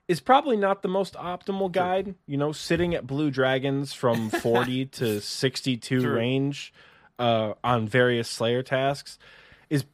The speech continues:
Speaker 1: probably not the most effective way,
Speaker 2: <laughs>
Speaker 1: uh, to get red dehyde. But,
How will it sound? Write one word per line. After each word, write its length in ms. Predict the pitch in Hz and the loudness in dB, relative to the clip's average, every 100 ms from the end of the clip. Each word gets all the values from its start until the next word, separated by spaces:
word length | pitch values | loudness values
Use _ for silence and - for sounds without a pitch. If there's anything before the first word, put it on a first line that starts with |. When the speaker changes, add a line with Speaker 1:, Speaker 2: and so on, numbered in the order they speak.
| _ _ - | _ _ -2
Speaker 1:
probably 800 | - - 175 226 226 254 226 214 | -2 0 0 2 2 2 2 2
not 380 | 175 185 196 - | 2 0 0 0
the 80 | |
most 420 | 175 165 185 185 - | 0 2 0 -2 -10
effective 540 | - 180 185 170 143 | -6 -6 -2 -2 0
way, 320 | 156 175 185 - 135 | 2 2 0 -4 -12
Speaker 2:
<laughs> 200 | 120 - | -12 -2
Speaker 1:
uh, 200 | 139 131 - | 0 0 -2
to 100 | - | -6
get 320 | 123 147 160 | -2 0 0
red 320 | 120 135 156 135 | 2 2 2 2
dehyde. 540 | 160 170 185 202 220 - - _ _ | -2 0 2 2 0 -10 -20 _ _
But, 520 | 139 117 131 120 113 | -14 2 4 4 2